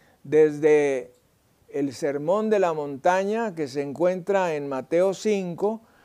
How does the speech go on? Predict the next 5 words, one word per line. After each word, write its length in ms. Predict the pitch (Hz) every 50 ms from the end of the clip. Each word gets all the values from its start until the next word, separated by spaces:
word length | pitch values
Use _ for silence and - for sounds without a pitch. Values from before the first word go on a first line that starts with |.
| _ _ _
cuando 600 | - 139 139 139 143 135 139 135 135 131 123 - -
nos 300 | - 160 147 139 131 123
da 440 | 131 151 156 165 170 180 180 160 - -
las 560 | - 147 151 139 127 113 101 - - - - _ _ _ 170 139
bienaventuranzas. 1400 | 151 156 147 143 139 135 135 131 131 131 117 127 131 139 156 175 185 180 180 175 208 214 214 220 - - - -